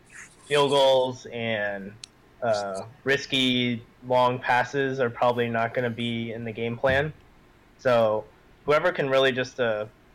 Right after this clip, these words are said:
keep the ball moving the best, and I, I think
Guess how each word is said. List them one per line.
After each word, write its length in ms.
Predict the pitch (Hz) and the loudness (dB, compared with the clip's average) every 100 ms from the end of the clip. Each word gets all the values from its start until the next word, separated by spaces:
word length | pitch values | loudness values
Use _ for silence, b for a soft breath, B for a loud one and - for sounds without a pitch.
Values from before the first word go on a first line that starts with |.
| _ _ - | _ _ -12
keep 180 | 185 190 | -8 -4
the 100 | 131 | 0
ball 280 | 117 120 135 | 2 4 2
moving 560 | 143 143 147 147 143 - - | 0 0 0 -2 -6 -12 -8
the 80 | 117 | -2
best, 540 | 117 131 - - - - 127 | 0 0 -4 -20 -20 -12 -6
and 260 | 120 120 | -6 -4
I, 180 | 127 127 127 | -4 -4 -2
I 60 | 127 | -4
think 240 | 175 | -4